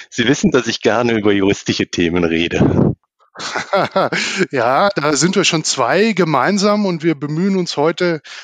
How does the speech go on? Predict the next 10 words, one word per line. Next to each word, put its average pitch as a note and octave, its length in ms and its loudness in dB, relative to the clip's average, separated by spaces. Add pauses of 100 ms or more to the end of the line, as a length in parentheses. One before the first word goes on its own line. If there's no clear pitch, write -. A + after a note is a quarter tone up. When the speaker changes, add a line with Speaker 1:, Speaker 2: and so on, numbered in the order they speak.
(180)
Speaker 2:
ein D3+ 300 0
sehr, D3 300 0
sehr C#3+ 180 0
kompliziertes C3+ 800 -4
erbrechtliches D#3 840 -6
Thema D#3 540 -2 (260)
ein C3+ 220 -10
bisschen C#3 300 -8
einfach C#3+ 380 -8
aufzubereiten C3+ 880 -8